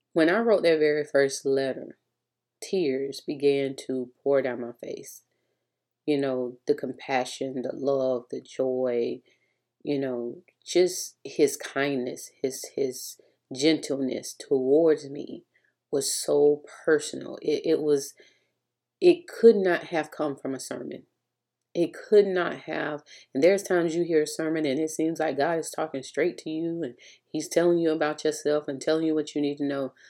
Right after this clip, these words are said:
But this was something different. This was something that it was very intimate.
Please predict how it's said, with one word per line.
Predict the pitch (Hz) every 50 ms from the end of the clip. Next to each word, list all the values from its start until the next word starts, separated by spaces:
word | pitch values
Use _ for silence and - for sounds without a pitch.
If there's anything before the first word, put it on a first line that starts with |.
| _ _ _
But | - 135
this | 135 170 170 -
was | 156 156 -
something | - 139 131 - 135 127
different. | 123 135 - - - - - - _ _ _ _ _ _ _ _ _ _ _ -
This | 147 151 165 180 185 -
was | 220 202 196 202 -
something | 160 151 147 147 - 147 147 151 147 147
that | - 135 131 131 127 123 - _ _ _ _ _ _ _ _ _ _ _ _ _ _ _ _ _ _ _ _ _ _ _ _ _ _ _ _ _ _ _ _ _ _ _ _ _ _ _
it | - 175 156
was | - 151 139 -
very | - 143 139 139 - -
intimate. | - 139 127 - - - - - -